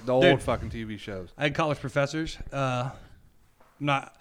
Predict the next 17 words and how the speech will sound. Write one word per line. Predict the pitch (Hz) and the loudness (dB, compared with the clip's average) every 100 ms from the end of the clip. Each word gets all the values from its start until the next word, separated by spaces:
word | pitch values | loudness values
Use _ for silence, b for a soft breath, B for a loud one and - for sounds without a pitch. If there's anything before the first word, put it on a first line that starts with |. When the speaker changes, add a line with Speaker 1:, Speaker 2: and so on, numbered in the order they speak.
| B B B B | B B B B
Speaker 2:
I've | 139 | 6
had | 175 | 6
the | |
same | 139 202 180 | 6 2 4
college | 190 156 | 2 2
professor | - 160 143 139 | -2 -4 -2 -4
a | |
few | - 147 | -2 -2
times, | - 139 139 | 0 0 0
different | 120 131 113 | -2 -4 -4
semesters, | 139 135 - 127 | -2 -2 -4 -6
different | 139 117 117 | -4 -4 0
courses | 143 135 156 | 0 0 -2
for | - | 0
the | 139 | -2
same | - 151 139 | 2 6 8
majors, | 139 139 156 - | 8 6 2 -2